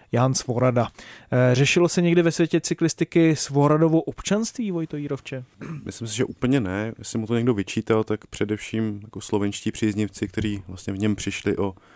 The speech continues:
Speaker 2: vítěze, eh, jedné z nejslavnějších etap vlastně v cyklistice, to znamená v Paříži na Elizejských polích, protože on vlastně přijal, eh, občanství v roce devatenáct set devadesát šest. O těch důvodech nechtěl nikdy moc příliš mluvit, ale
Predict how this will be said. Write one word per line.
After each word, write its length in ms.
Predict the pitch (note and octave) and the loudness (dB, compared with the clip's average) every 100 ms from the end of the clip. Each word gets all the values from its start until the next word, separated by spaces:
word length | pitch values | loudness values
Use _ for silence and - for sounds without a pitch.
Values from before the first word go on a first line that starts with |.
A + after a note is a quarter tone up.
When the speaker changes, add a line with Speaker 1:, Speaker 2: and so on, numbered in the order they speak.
| - _ | -20 _
Speaker 2:
vítěze, 800 | F#2 F#2+ - G#2 G2+ G#2 G2 F#2+ | -12 -8 -2 -2 0 0 -2 -4
eh, 500 | F#2 G2 F#2+ F#2 F2+ | -8 -12 -10 -12 -12
jedné 260 | G2 F#2+ G2+ | -10 -6 -4
z 40 | |
nejslavnějších 540 | G2+ F#2 G#2 G#2 - - | -4 -2 -2 -2 -4 -8
etap 240 | - G2+ - | -6 -6 -6
vlastně 240 | - F#2 | -10 -10
v 40 | |
cyklistice, 640 | - G2 G2+ - G2 - G2+ | -8 -6 -6 -6 -6 -4 -4
to 80 | |
znamená 500 | G2 G2+ G2+ G2+ F#2+ - - - _ | -2 0 2 0 -2 -6 -20 -20 _
v 120 | - | -4
Paříži 440 | G2+ G2+ G#2 G#2+ | -4 -2 -2 -2
na 140 | G#2 - | -2 -2
Elizejských 520 | G#2 G#2 - G2 - | -2 -4 -4 -6 -4
polích, 520 | G2 G#2 G2+ G#2 - | 0 0 0 -6 -10
protože 180 | F#2 F#2 | -8 -6
on 300 | - G2 F#2+ | -4 -4 -4
vlastně 240 | F2+ - F2+ | -6 -10 -8
přijal, 480 | - F#2+ F#2 F#2 F#2+ | -2 -2 0 -4 -8
eh, 80 | F2+ F2+ | -10 -8
občanství 540 | - - G2+ F#2 - G2 | -8 -4 -2 -2 -4 -6
v 40 | |
roce 180 | F2+ G2+ | -4 -2
devatenáct 340 | F#2+ F#2+ G2 | 0 0 0
set 100 | - | 0
devadesát 520 | G2 G2 G2 - G#2 - | 0 0 0 0 -2 -2
šest. 600 | - F#2 G#2 - - - - - _ | -2 0 -2 -8 -18 -20 -20 -20 _
O 100 | E2+ | -8
těch 200 | F#2+ G2 | -4 -2
důvodech 720 | G2+ G2 G2 G2 - - - - | 0 2 2 0 -2 -14 -10 -6
nechtěl 380 | F#2+ - G2+ | -6 -2 0
nikdy 200 | G2 F#2 | 0 0
moc 180 | G2+ G2 | -2 -2
příliš 340 | - G#2+ G#2+ - | -4 -4 -2 -2
mluvit, 400 | F#2+ F#2 G2 G#2 | 0 2 2 2
ale 200 | G2 | 0